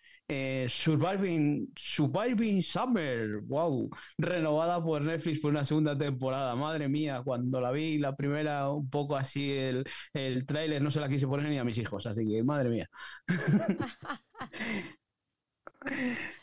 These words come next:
Y luego por ahí pues tenemos, eh, Viernes trece, que tendrá una serie precuela llamada Christian Lake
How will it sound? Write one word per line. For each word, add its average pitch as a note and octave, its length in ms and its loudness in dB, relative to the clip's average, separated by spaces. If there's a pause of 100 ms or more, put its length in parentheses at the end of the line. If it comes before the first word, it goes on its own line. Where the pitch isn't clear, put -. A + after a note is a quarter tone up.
(380)
Y D3+ 460 2
luego G3 280 4
por F3+ 120 4
ahí A#3+ 60 2
pues G3+ 180 0
tenemos, D#3+ 420 2
eh, C#3 440 2
Viernes F3+ 340 0
trece, G#3+ 320 0
que F3+ 80 0
tendrá C#3+ 400 2
una D3 260 2
serie D3+ 400 0
precuela D3+ 560 0
llamada C#3 440 0
Christian B2+ 640 0
Lake G#3+ 240 0